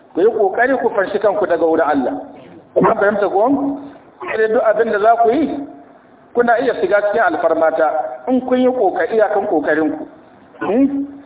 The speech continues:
Kamar yadda Allah ya ce, "Wallazina amanu wattaba'atuhum dhurriyyatuhum biimanin alhaqna bihim dhurriyyatahum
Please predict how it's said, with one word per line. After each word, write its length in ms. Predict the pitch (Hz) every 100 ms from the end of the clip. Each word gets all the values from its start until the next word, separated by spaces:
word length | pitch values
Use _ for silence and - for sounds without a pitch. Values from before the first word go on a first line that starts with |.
| - - - -
Kamar 200 | 170 220
yadda 220 | 233 214
Allah 220 | 208 208 190
ya 60 |
ce, 60 | 190
"Wallazina 500 | 196 214 208 220 202 196
amanu 320 | 196 202 226 277 - - - - - - -
wattaba'atuhum 800 | 165 170 226 220 208 208 208 175
dhurriyyatuhum 680 | 196 190 180 208 214 202 202 -
biimanin 760 | - 185 208 226 240 277 - - - - - - -
alhaqna 720 | - - - 226 226 220 220 226
bihim 240 | 226 262 277 269 - - - - - -
dhurriyyatahum 800 | 214 226 214 196 202 202 156 147